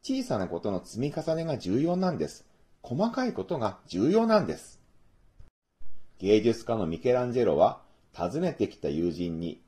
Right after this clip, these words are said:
自分の作品についていかに細かい修正を施したか説明しました。それを聞いた友人は、「そんな細かい修正は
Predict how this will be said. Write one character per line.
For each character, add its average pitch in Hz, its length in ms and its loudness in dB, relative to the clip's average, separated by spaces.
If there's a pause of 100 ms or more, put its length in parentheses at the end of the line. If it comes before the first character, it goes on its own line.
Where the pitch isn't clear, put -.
自 80 120 -12
分 123 180 0
の 143 80 -4
作 - 300 -12
品 160 240 -6
に 147 80 -10
つ 180 120 -4
い 123 100 -4
て - 280 -4 (140)
い 92 140 -8
か 240 180 -2
に 233 180 -2
細 107 280 0
か 135 120 0
い 98 80 4
修 98 260 -2
正 101 220 0
を 92 60 2
施 113 420 -2
し 117 80 -12
た 135 120 -4
か 117 160 -4
説 - 280 -10
明 135 140 -2
し 151 120 -10
ま 151 120 -6
し - 60 -16
た。 - 180 -6 (520)
そ - 160 -4
れ 117 80 4
を 156 140 4
聞 165 140 -4
い 156 40 -6
た 160 100 2
友 160 200 2
人 156 240 -6
は、 185 240 0 (500)
「そ 87 280 -4
ん 160 80 -2
な 233 100 0
細 247 280 -2
か 262 140 0
い 160 60 -2
修 98 220 0
正 95 220 2
は 90 340 4